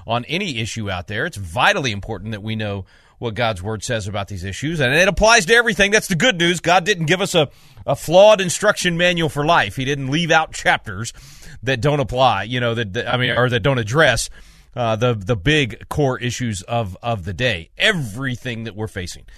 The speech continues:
whether that's personally, in our relationships, whether that's with our family, whether it's, uh, at, in our communities or, or, uh, states or, or as a nation, everything.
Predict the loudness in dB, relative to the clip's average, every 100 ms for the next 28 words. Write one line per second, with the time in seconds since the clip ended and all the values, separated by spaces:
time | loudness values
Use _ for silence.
0 | -20 -20 -20 -12 -2 0 0 -2 -4 -2
1 | -2 -2 -4 -4 -4 -4 -6 -8 -6 -6
2 | -4 -4 -4 -4 0 0 0 -6 -4 -4
3 | -4 -6 -8 -10 -8 -6 -6 -4 -4 -6
4 | -4 -4 -4 -8 -8 -10 -8 -8 -10 -10
5 | -14 -10 -8 -8 -10 -10 -8 -6 -6 -8
6 | -8 -8 -8 -10 -10 -12 -18 -20 -20 -20
7 | -16 -14 -10 -2 0 -2 -6 -12 -14 -14
8 | -8 0 4 4 2 -2 -4 -6 -12 -18
9 | -20 _ -20 -20 -12 0 0 0 -4